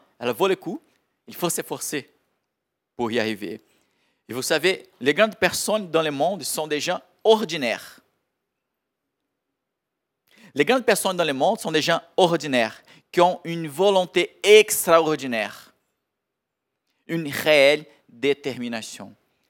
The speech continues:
Ce n'est pas la capacité le plus important,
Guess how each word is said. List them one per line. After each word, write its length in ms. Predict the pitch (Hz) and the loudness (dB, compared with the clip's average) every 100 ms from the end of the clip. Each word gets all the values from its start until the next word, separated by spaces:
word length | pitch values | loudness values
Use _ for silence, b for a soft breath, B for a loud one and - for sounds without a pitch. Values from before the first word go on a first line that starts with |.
| _ _ _ | _ _ _
Ce 140 | - | -10
n'est 100 | 208 | -8
pas 180 | 196 226 | 0 2
la 120 | 156 | 2
capacité 680 | 135 139 151 143 - 131 107 _ | 0 -2 -2 -2 -6 -8 -8 _
le 100 | 120 | -10
plus 220 | - 113 | -8 -10
important, 460 | 98 - - - | -10 -14 -18 -20